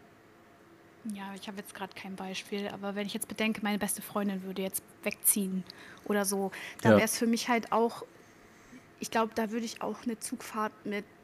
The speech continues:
Speaker 1: zehn Panikattacken in Kauf nehmen, einfach um sie zu sehen als Beispiel.
Speaker 2: Okay.
Speaker 1: Ähm, das ist dann auch immer vom Menschen abhängig, ne?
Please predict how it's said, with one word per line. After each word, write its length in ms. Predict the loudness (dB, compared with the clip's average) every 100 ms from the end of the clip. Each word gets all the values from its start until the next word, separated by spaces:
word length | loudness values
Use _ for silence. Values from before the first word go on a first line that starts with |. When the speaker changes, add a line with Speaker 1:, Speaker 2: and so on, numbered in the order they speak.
| -14 -6
Speaker 1:
zehn 260 | -2 -2
Panikattacken 720 | 0 0 0 -2 -6 -6 -6 -6
in 120 | -6
Kauf 360 | 0 0 0 -4
nehmen, 240 | -8 -6
einfach 380 | -6 -8 -8 -6
um 120 | -4
sie 160 | -4 -6
zu 180 | -6 -6
sehen 360 | -6 -6 -6
als 220 | -6 -8 -6
Beispiel. 600 | -6 -6 -8 -10 -10 -12 -20 -6 -4
Speaker 2:
Okay. 300 | 6 6 6 -4
Speaker 1:
Ähm, 440 | -4 -4 -4 -6 -6
das 160 | -8
ist 140 | -6 -4
dann 140 | -2
auch 180 | -2 2
immer 160 | 2
vom 180 | 4 4
Menschen 260 | 4 4 0
abhängig, 460 | -4 -6 -6 -6 -2
ne? 180 | 0